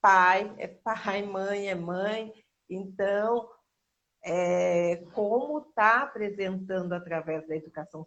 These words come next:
sistêmica e abordando pra família essas questões, né?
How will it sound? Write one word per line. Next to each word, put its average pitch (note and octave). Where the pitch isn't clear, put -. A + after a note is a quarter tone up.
sistêmica D3+
e D#3
abordando F3
pra E3+
família D#3+
essas D#3+
questões, D#3
né? D3+